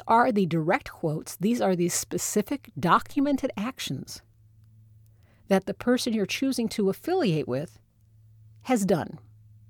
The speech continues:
has put on the public record. Now, with Milo,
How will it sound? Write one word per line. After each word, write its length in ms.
has 220
put 360
on 160
the 80
public 320
record. 320
Now, 120
with 140
Milo, 560